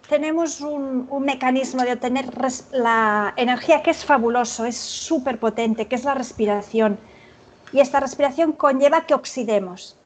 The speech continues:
Pero esta oxidación conlleva unos problemas que generamos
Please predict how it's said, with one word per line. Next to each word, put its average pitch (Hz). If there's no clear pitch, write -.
Pero 262
esta 311
oxidación 285
conlleva 277
unos 247
problemas 214
que 226
generamos 240